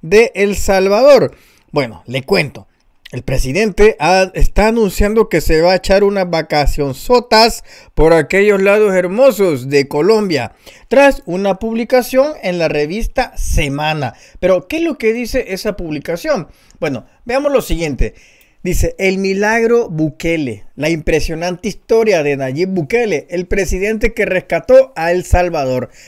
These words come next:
el éxito de su guerra contra la criminalidad y los choques con su... Eh, choques con Gustavo Petro han logrado captar la atención de los colombianos". Y bueno, esto es parte de la portada. Pero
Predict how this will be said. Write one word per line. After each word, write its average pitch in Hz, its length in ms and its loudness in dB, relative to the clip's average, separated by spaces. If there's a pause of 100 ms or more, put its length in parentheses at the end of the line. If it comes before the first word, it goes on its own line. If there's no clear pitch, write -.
(140)
el 180 160 0
éxito 247 400 2
de 214 100 4
su 190 160 -2
guerra 196 480 2
contra 147 400 -6
la 139 180 -2
criminalidad 151 840 -2
y 170 140 -6
los 170 300 -4
choques 214 440 0
con 151 220 -12
su... 139 320 -8 (560)
Eh, 165 300 0
choques 254 380 2
con 170 180 -2
Gustavo 170 680 -4
Petro 247 480 0 (320)
han 214 260 -4
logrado 202 480 -2
captar 226 560 -2
la 147 160 0
atención 156 600 -4
de 190 100 -2
los 190 160 -2
colombianos". 226 880 -2 (240)
Y 320 80 -8
bueno, 165 400 -4
esto 220 340 0
es 202 80 -4
parte 214 560 -4
de 151 220 -6
la 143 260 -6
portada. 143 540 -6 (240)
Pero 151 220 0